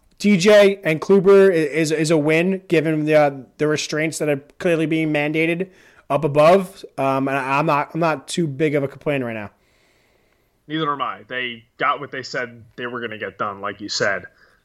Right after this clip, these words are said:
Speaker 2: LeMahieu's back. Rotation still has questions, but the Yankees got arguably the best pitcher in baseball from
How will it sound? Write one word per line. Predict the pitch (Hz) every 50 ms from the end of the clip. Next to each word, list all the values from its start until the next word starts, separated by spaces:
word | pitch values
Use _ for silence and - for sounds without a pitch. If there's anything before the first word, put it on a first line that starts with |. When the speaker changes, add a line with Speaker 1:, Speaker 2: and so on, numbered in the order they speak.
| _ _ _ _ _ _ _
Speaker 2:
LeMahieu's | 113 113 120 135 139 127 131 139 135 117 -
back. | 143 131 123 123 120 120 - - - - _ _ _ _ _ _ _ _ _ _ _ _ _ _ _ _ -
Rotation | 120 117 120 - 156 175 160 160 170 160
still | 160 165 170 156
has | 147 139 -
questions, | - 160 156 147 139 - 143 127 123 110 110
but | - 117 107 110 - _ _ _
the | 117 120
Yankees | 123 135 143 143 - 143 135 117 -
got | 139 127 120 120 123
arguably | 131 139 139 131 131 135 127 131 131 120
the | 117 110
best | 110 123 120 - - -
pitcher | - - - - 131 120
in | 113 110
baseball | 107 113 113 113 - - - 117 107 104 104 101
from | - - - 120 104 104 101 98 98 98 98